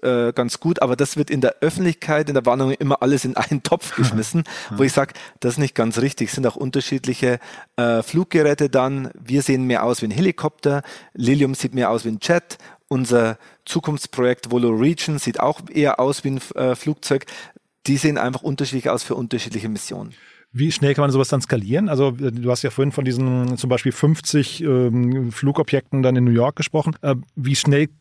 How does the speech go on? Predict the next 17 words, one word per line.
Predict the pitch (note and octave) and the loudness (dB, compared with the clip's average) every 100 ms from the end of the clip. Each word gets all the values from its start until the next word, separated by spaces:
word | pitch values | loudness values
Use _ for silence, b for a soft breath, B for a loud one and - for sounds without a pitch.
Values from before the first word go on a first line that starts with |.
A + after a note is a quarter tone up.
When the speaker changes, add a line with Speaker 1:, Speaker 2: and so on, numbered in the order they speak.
| - | -2
Speaker 2:
also, | C#3+ C#3+ C3 C3 | 2 2 2 -6
wie | C3 C#3+ | -4 -2
schnell | - D3 | 2 2
könnt | - D#3 | 2 0
ihr | D#3+ | 0
produzieren | - C#3 B2 - - C3+ | -2 0 0 0 0 2
hinterher, | D3+ D#3 D3 | 2 0 0
wenn | D3 C3+ | 0 0
t-, | B2 | -4
tatsächlich | A#2 C3 C3 C#3+ | -2 2 2 2
die | |
Nachfrage | A#2+ B2+ - C#3 | 0 0 0 -2
da | C3 C3 | 0 0
wäre | C3+ C#3 | 0 0
und | B2+ | 0
die | |
Zulassung? | A2+ B2+ B2+ - F#3 | 0 -2 -4 -4 -6